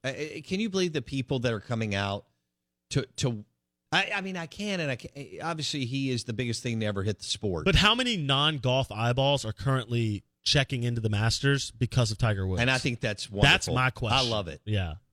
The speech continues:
Speaker 1: I love that. I, I that, that he brings in so many people to the party for four days.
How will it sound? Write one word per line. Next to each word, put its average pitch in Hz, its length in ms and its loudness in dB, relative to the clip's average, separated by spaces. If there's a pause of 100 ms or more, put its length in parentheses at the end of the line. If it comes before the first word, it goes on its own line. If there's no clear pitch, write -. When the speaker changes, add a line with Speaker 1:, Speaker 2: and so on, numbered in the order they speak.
Speaker 1:
I 120 80 0
love 104 300 0
that. 78 200 -6 (220)
I, 104 80 -2
I 110 360 -6 (400)
that, 120 280 -2
that 117 160 -4
he 143 180 -2
brings 127 540 -2
in 117 260 0
so 135 320 -2
many 117 200 -4
people 95 540 -4 (120)
to - 80 -2
the 90 100 -6
party 82 440 -4 (600)
for 110 120 0
four 104 260 0
days. 76 400 -4